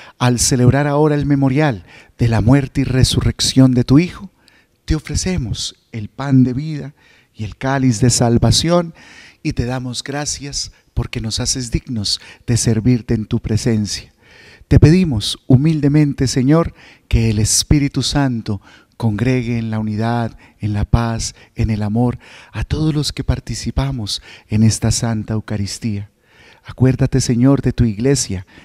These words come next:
extendida por toda la tierra, con el Papa Francisco, con nuestro obispo Juan Vicente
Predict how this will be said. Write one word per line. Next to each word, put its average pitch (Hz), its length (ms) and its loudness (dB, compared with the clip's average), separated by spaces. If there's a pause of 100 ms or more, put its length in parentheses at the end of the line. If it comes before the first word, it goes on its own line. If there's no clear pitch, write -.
(120)
extendida 113 760 2
por - 200 2
toda 113 320 -4
la 107 120 -6
tierra, 117 460 -4 (580)
con 104 180 -2
el 104 140 2
Papa 123 380 0
Francisco, 120 720 -4 (560)
con 117 160 0
nuestro 110 400 0
obispo 120 420 4
Juan 117 300 -2
Vicente 120 600 -2